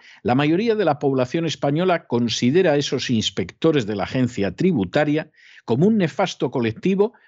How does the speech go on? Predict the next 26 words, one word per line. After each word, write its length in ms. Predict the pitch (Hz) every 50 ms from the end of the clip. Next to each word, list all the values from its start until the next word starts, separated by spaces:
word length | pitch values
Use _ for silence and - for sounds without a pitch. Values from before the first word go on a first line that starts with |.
| _
formado 560 | - - 113 110 117 139 156 170 165 156 156 -
por 240 | 120 107 87 - _
corruptos, 880 | - 90 87 87 92 123 190 208 - - - - 202 226 - - - - _ _
ladrones, 760 | - 95 90 85 82 82 139 147 160 170 160 165 175 - - - - _ _
embusteros 1000 | - 98 101 - - 165 180 - - - - - 185 190 175 175 165 - - - _
y 120 | - 127 98
prevaricadores. 1120 | - - - 87 80 76 78 80 80 76 - 82 87 90 82 - - - - - - _ _ _ _ _ _ -
Algo 320 | - 165 147 147 127 -
que 120 | - 95
cuesta 400 | - - 139 135 - - - 95
no 160 | 95 117 143 127
creer 280 | - 123 127 120 98
en 80 | 92 95
multitud 520 | 92 90 92 87 - - 85 - 117 110
de 120 | 120 123 123
casos 440 | - 156 139 - - 160 165 - _ - - - - -
si 180 | - - 123 104
se 140 | - 123
tiene 180 | 107 175 180 190
en 120 | 185 175
cuenta 380 | 170 - 190 175 147 131 113 101
que 120 | 90 104
la 80 | 98 101
Administración 720 | - 98 101 101 107 104 - - 101 - - 160 165 147
de 100 | 123 143
Justicia 720 | 139 - - 90 - - - 160 156 147 - 147 156 -